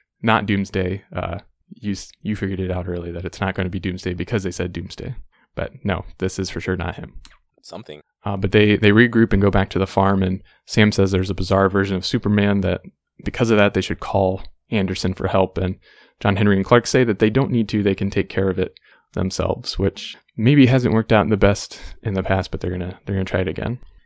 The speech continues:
Speaker 2: Yeah, normally I would be on Clark's side. He's, he is Superman, so he could probably, he can handle almost anything. But when this, there's this other guy who is equal or more powered than him, and he has not been able to do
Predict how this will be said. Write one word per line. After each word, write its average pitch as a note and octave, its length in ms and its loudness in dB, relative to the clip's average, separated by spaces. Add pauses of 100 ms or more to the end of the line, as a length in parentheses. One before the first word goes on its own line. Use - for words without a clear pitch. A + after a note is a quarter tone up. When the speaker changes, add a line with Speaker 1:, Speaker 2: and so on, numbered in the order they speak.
(140)
Speaker 2:
Yeah, F2+ 200 0
normally G#2 640 -4
I F2+ 180 -2
would F2 340 -2 (380)
be D2+ 120 -4
on D2 100 -6
Clark's D2 260 -6
side. G2+ 240 -2
He's, C#2+ 280 -14
he D2+ 80 -18
is C2+ 180 -18
Superman, E2 400 -14
so - 120 -16
he - 60 -16
could - 160 -12
probably, B1+ 540 -12 (100)
he C#2 140 -12
can C2+ 120 -14
handle C2+ 300 -14 (340)
almost F#2 280 -6
anything. D2+ 360 -8 (100)
But D2 200 -2 (380)
when D2+ 260 -8
this, - 340 -4 (200)
there's D#2+ 140 -6
this D#2 120 -4
other F#2 160 4
guy D#2 200 4
who D#2+ 140 -4
is D2 260 -8 (260)
equal G#2 380 2
or D#2+ 160 0
more E2 200 -4
powered C#2 400 0 (160)
than C2+ 160 -12
him, C#2 260 -14 (340)
and C#2+ 500 -4 (140)
he D#2+ 640 -12
has D2+ 300 -2 (100)
not E2 340 -2
been E2+ 120 -6
able D#2+ 180 -8
to D2+ 80 -10
do D2+ 300 -8